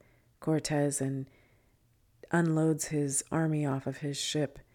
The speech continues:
and they realize they are outnumbered, outmatched, and don't have enough supplies. And he says, "Well, then burn the ships, 'cause we're here to stay." It is that level of determination that will call, it almost, like, magically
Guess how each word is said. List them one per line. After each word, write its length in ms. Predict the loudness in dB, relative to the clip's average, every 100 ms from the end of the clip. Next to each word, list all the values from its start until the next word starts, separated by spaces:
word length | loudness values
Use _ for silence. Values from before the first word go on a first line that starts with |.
| _ _ _
and 180 | -4 0
they 120 | 0
realize 500 | 2 2 2 0 -2
they 140 | -2 0
are 120 | 0
outnumbered, 520 | -2 -2 -2 -2 -2
outmatched, 540 | -2 -4 -4 -6 -6
and 140 | -8 -4
don't 180 | -4 -4
have 180 | -6
enough 220 | -6 -6 -8
supplies. 640 | -12 -4 -2 -2 -6 -14 _ _ _ _
And 160 | -6 -4
he 100 | -4
says, 320 | -4 -6 -4
"Well, 220 | -2 -2
then 220 | -2 -4 -4
burn 240 | -4 -4
the 80 | -4
ships, 520 | -4 -4 -6 -8 -10 -12 _ _ _ _ _
'cause 140 | -8
we're 120 | -4 -2
here 160 | -2
to 60 | -4
stay." 480 | -4 -4 -6 -8 -16 _ _ _ _ _ -20 -20 _
It 120 | 4
is 120 | 4 8
that 240 | 6 6
level 300 | 4 4 2
of 100 | 2
determination 880 | -2 -2 0 0 -2 -2 -4 -6 -8 _ _ _ _ _ _ _ _
that 280 | 4 4 2
will 580 | 0 2 4 2 0 -6 _ _ _ _ _ _ _ _ _ _ _ _ _
call, 460 | -10 2 4 6 4
it 80 | 2
almost, 320 | 0 -2 -2
like, 200 | -4 -4
magically 920 | -4 0 0 0 -2 -4 -4 -4